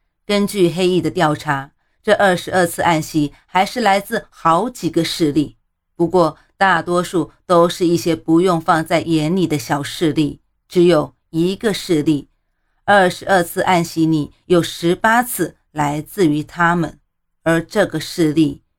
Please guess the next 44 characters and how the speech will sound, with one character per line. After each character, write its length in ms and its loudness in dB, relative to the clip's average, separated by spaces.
就 180 0
是 320 -4
白 280 -2
兰 400 -4
的 80 -6
白 380 -6
氏。 380 -10
好 200 0
在 260 2
叶 220 -2
幕 160 0
林 320 2
有 120 2
先 280 0
见 220 0
之 200 -2
明， 320 -2
在 160 2
出 220 -4
现 200 -2
新 320 -4
闻 180 0
之 200 -2
前 220 -4
的 100 0
那 160 0
天 180 -6
晚 160 -4
上， 320 -4
就 140 -2
将 180 2
猫 180 4
喵 220 0
喵 300 -2
连 360 2
夜 200 0
秘 280 0
密 220 0
转 300 -4
移， 280 -6
转 220 0
移 100 -2
到 220 2
了 200 -2